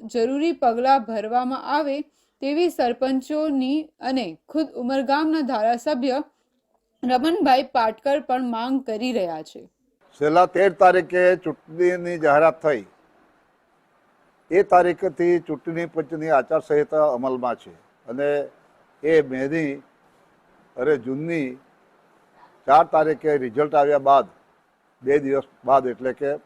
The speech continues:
Speaker 2: પાંચ છ તારીખે આચારસંહિતા પૂર્ણ થશે. એટલે સાથે સાથે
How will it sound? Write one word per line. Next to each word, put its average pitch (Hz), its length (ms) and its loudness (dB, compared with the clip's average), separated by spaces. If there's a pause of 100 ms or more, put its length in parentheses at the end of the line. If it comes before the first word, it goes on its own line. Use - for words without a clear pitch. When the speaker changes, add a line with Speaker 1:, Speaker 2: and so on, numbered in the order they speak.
(120)
Speaker 2:
પાંચ 127 200 -6
છ 156 200 -4
તારીખે 127 400 -4 (300)
આચારસંહિતા 120 640 -8 (440)
પૂર્ણ 113 220 -10
થશે. 139 360 -6 (880)
એટલે 160 180 0
સાથે 147 340 -2
સાથે 180 340 -2